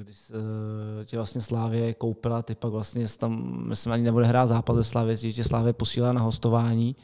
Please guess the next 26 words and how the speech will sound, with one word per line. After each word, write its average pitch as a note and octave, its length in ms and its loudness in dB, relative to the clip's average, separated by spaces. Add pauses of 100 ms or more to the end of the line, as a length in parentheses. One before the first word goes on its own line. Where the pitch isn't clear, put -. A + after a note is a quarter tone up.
(960)
Eh, A2 400 4
jak A2 160 4
ty G3 120 6
vnímáš C#3+ 340 8
Slávy A#2 280 2
tady A2 160 -2
v - 40 -14
České A2 260 -6
lize? A2+ 160 0
Myslíš, A#2 260 0
že B2 60 4
je A#2+ 60 0
to, C3 260 2
že A#2 120 0 (1300)
je - 100 -14
to A#2+ 440 2 (600)
vážný A2+ 400 4
kandidát, A#2+ 460 2
asi A2+ 220 -2
to A#2+ 100 -2
je A2+ 80 2
vážný G#2+ 300 0
kandidát A2+ 240 2
na A2 180 2
titul, A#2 460 2
ale, A#2 280 4